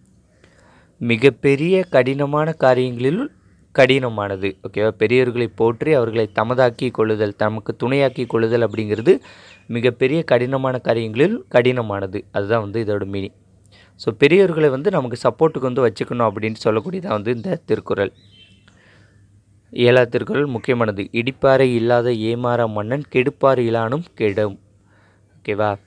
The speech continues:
நான் சூப்பர் திருக்குறள். "இடி-, இடிப்பாரை இல்லாத ஏமாற மன்னன் கெடுப்பார் இலானும் கெடும்." ஓகேவா? "குற்றங் கண்ட பொழுது இடித்து கூறும் பெரியாரை துணை கொள்ளாத பாதுகாப்பற்ற மன்னன் பகைவர் இன்றியும் தானே கெடுவான்."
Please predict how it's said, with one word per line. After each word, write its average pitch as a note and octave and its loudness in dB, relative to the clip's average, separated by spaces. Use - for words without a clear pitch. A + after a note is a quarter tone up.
நான் G#2+ -4
சூப்பர் A#2 -4
திருக்குறள். G2+ -2
"இடி-, A2 -4
இடிப்பாரை B2 4
இல்லாத A#2 0
ஏமாற A#2 -2
மன்னன் A#2+ -6
கெடுப்பார் C#3 0
இலானும் A#2+ -2
கெடும்." G#2 -2
ஓகேவா? A2+ 2
"குற்றங் D3+ 0
கண்ட B2 -4
பொழுது B2 0
இடித்து C#3 -2
கூறும் B2+ 0
பெரியாரை C3 2
துணை B2+ -4
கொள்ளாத A#2+ 0
பாதுகாப்பற்ற A2+ 2
மன்னன் A2 -4
பகைவர் C3 4
இன்றியும் D#3 -4
தானே A2+ 0
கெடுவான்." G#2 -2